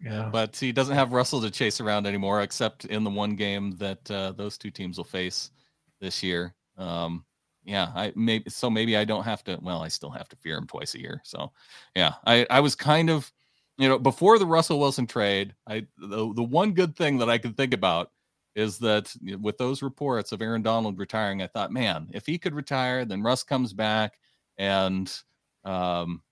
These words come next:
Speaker 2: yeah, there would be a little bit maybe easier, uh, uh, ra-, uh, road through the N F C West without Aaron Donald." But no, he's probably coming back, and, uh, yeah, great. <laughs>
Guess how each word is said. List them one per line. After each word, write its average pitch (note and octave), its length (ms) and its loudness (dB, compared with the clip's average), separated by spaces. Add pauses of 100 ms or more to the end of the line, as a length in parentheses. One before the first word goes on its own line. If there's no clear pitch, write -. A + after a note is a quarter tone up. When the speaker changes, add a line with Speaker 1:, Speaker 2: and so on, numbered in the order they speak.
Speaker 2:
yeah, A2+ 200 -4
there F#2+ 140 -4
would F#2 160 -8
be G#2 400 0
a G2 80 -4
little A2 240 -2
bit G#2+ 240 -2
maybe A2 260 -2
easier, G2+ 560 -4 (400)
uh, E2 220 -10 (100)
uh, D#2 220 -8 (160)
ra-, G#2 240 -4
uh, G2+ 180 -12
road G#2 480 0 (100)
through G2+ 140 -4
the G2 160 -2
N G2+ 120 -2
F F#2 60 -8
C G2 160 -6
West F2+ 520 -2 (100)
without F#2+ 400 -4
Aaron F#2+ 220 -2
Donald." F2+ 340 -2
But F2 120 -4
no, A#2 280 4 (340)
he's C#3+ 140 2
probably C3+ 240 10
coming B2 240 6
back, G2 320 4 (140)
and, F2+ 400 0
uh, E2+ 300 0 (360)
yeah, E2+ 200 -4 (760)
great. - 220 -4 (920)
<laughs> - 40 -8